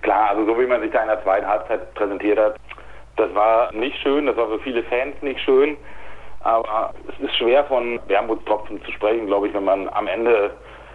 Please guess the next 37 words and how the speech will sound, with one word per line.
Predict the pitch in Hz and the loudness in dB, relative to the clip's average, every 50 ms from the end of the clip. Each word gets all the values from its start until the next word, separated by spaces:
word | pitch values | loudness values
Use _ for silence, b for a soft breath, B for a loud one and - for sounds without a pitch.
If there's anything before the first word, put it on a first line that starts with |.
| B B B B | B B B B
Meister | 95 92 101 120 117 - - 95 87 | -2 0 0 0 -2 0 -2 -2 -2
wird. | 87 - - - - - | -2 -6 -6 -6 -6 -4
Also | 98 101 101 95 101 101 101 101 B B B B B B | -2 0 0 2 2 0 0 -2 B B B B B B
wenn | - 90 156 151 175 | -4 0 0 2 2
es | 180 - | 0 -2
überhaupt | 143 131 127 - 160 165 - - | -2 -2 0 0 -2 -2 -4 -10
etwas, | 135 123 127 131 123 - - | -8 -2 0 0 0 0 0
wenn | 107 113 117 | 0 0 0
du | 113 | 0
schon | - 120 101 98 | -2 -2 -2 2
sagst, | 107 117 123 123 - - | 2 2 2 2 -2 -6
ob | 117 110 | -6 -4
es | 107 - | 0 2
etwas | 104 117 - - - - | 2 2 2 -2 -4 -4
zu | - - | -4 -4
bekrickeln | 107 - - - - - 151 147 151 147 143 135 | -4 -4 -2 -2 -2 0 0 0 -2 -2 0 0
gäbe, | 127 135 123 127 127 131 123 - B B B B B B B B B B B - - | 0 0 0 0 -2 -4 -4 -4 B B B B B B B B B B B -10 -2
dann | - 104 104 120 | 0 0 0 0
ist | 123 117 | -2 -4
es | 117 101 | -2 -2
sicherlich, | 110 123 117 127 123 120 117 113 110 - - - - - | -2 0 2 2 2 2 2 -2 -2 -4 -8 -8 -4 -2
dass | - 92 - - | -2 -2 -2 0
man | 104 98 101 98 98 95 B B B B B B B B B B - | 0 0 0 0 -2 -8 B B B B B B B B B B 0
zusehen | 113 107 107 113 117 107 104 | 0 2 4 4 2 2 2
muss, | 104 101 - | -2 -4 -2
dass | - 101 - | -4 -4 -2
man | 95 90 90 | -2 -4 -2
diese | 95 92 98 | 0 -2 0
Mannschaft | 95 92 95 107 117 - - 113 110 104 - - - - B B B B B B B B B B B B B B | 2 2 2 2 0 0 2 2 2 2 0 -6 -18 -20 B B B B B B B B B B B B B B
in | - | -2
der | 107 104 | -2 -2
Breite | - 98 95 92 104 110 113 | 0 2 2 2 2 0 -4
ein | 117 104 98 - - - | -8 -10 -12 -12 -6 -4
bisschen | 127 117 - - 117 110 107 104 - - | -4 -4 -2 -2 -4 -2 -4 -6 -8 -2
besser | - 107 - - 107 - | 0 0 2 2 2 2
aufstellt. | - 92 92 - - - 95 90 87 | 2 -2 -2 -4 -2 0 0 0 0
Ja. | 92 107 123 127 | 0 2 2 2